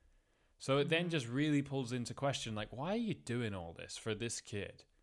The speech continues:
Speaker 1: Like, why do you really care?
Speaker 2: Yeah. Why is the effort being put into this,
Speaker 1: Yeah, like, what are,
Speaker 2: like,
Speaker 1: what are you doing
Speaker 2: shithead?
Speaker 1: here?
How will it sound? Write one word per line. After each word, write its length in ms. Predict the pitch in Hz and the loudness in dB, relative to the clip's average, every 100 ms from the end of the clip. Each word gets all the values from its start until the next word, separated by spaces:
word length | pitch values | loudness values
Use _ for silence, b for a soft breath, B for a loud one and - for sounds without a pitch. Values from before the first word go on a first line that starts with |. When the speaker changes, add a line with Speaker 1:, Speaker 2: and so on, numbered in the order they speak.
| - | -8
Speaker 1:
Like, 80 | 120 | 2
why 140 | 147 | 4
do 100 | 170 | 4
you 120 | 190 139 | 2 0
really 460 | 113 127 135 123 | 0 0 0 -2
care? 540 | 104 - 117 92 82 - _ - _ | -4 -2 0 0 -2 -12 _ -20 _
Speaker 2:
Yeah. 300 | - 170 85 180 180 _ - | -12 -10 -10 -12 -16 _ -14
Why 160 | 196 | -10
is 80 | 240 240 | -8 -8
the 120 | 160 | -8
effort 320 | 180 185 120 | -8 -10 -10
being 200 | 139 156 | -12 -14
put 180 | - 170 | -14 -14
into 240 | 160 165 | -14 -14
this, 260 | 160 156 123 | -12 -10 -4
Speaker 1:
Yeah, 380 | 147 180 117 85 107 | -2 0 -2 -4 -8
like, 140 | 117 | -2
what 160 | 147 180 | 0 0
are, 60 | |
Speaker 2:
like, 80 | 165 | -4
Speaker 1:
what 180 | 135 160 | -2 -2
are 40 | 175 | 0
you 120 | 160 | -2
doing 360 | 117 151 156 120 | -2 0 0 0
Speaker 2:
shithead? 20 | 92 | -2
Speaker 1:
here? 240 | 85 80 | -6 -10